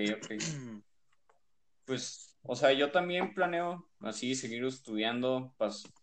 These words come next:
terminar la, la preparatoria y dependiendo si me gusta el módulo de diseño o sigo investigando así, pues meterme a alguna carrera de ese estilo.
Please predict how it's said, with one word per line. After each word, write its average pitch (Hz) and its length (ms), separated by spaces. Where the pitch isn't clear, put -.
terminar 110 340
la, 120 560
la 92 100
preparatoria 117 760
y 135 80
dependiendo 110 600
si 135 140
me 107 100
gusta 107 500
el 98 120
módulo 120 400
de 98 280
diseño 107 640
o 101 400
sigo 117 260
investigando 123 600
así, 127 300
pues 104 240
meterme 110 380
a 127 40
alguna 127 360
carrera 110 480
de 101 160
ese - 180
estilo. 104 300